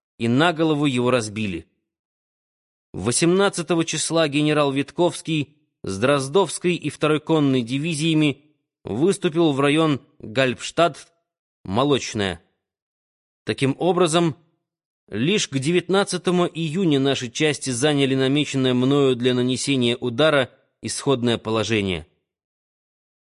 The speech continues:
Наши части располагались. Вторая Донская дивизия, полторы тысячи шашек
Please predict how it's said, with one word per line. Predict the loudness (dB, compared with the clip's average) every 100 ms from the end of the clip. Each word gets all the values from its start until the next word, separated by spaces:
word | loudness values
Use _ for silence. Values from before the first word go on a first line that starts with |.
| _ _
Наши | 0 0 0 -4
части | -2 -2 -2
располагались. | -4 -2 -2 -2 0 -2 -2 -10 -16 _ _ _ _ _ _ _
Вторая | -20 -2 2 2 2
Донская | -2 -2 0 0
дивизия, | 0 -4 -2 0 0 -4 _ _ _ _ _ -2
полторы | -2 0 0 0
тысячи | -4 -8 -6 -4
шашек | -2 -2 0 -4 -6